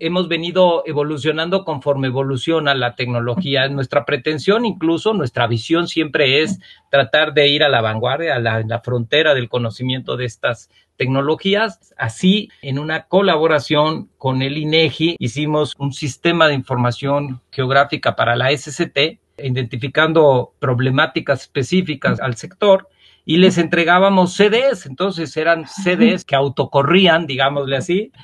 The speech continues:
y que tenían información del inegi, información de nuestro sector, y tenían funciones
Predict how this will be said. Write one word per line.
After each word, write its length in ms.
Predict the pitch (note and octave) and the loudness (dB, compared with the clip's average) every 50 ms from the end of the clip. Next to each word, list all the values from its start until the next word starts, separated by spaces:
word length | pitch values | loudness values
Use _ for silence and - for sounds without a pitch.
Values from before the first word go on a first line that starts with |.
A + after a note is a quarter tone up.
| - _ _ _ - | -20 _ _ _ -8
y 100 | D3+ C3 | -4 0
que 140 | - F#3 F3+ | 0 2 4
tenían 340 | G3+ G3+ G3+ G3+ G3+ G3+ | 4 4 6 6 6 4
información 560 | G#3 F#3+ - D#3 D3+ D3+ C#3+ C#3+ - F3+ F3+ F3+ | 4 2 0 0 2 4 2 4 4 2 2 4
del 160 | G3+ G#3 G#3 | 2 2 2
inegi, 360 | G#3+ G#3+ G#3 G3 F#3 G3 G3 | 2 2 2 2 2 2 2
información 600 | F#3+ F3+ D3 C#3+ C3+ C3+ C3 B2+ - D#3 D#3+ D#3+ | 2 2 0 -2 -2 -2 -4 -4 -4 -4 -4 -2
de 120 | D3 D3+ C#3 | 0 -2 0
nuestro 320 | D3 E3 E3+ - E3+ F3 | 0 -4 -6 -6 -8 -4
sector, 580 | - - F#3+ F#3 - - F#3 F3+ F#3+ F#3+ G3 - | -2 -2 -2 0 2 4 6 6 6 4 0 -4
y 120 | - E3 B2+ | -8 -4 -2
tenían 340 | - D3 D3 D#3 D#3+ - | 0 0 0 0 -2 -2
funciones 840 | - D3+ D3 C3+ B2+ - F3+ F#3+ F3+ E3+ E3 D3+ D#3 D3+ - - | -2 -4 -4 -4 0 2 2 4 4 2 0 -2 -6 -8 -10 -16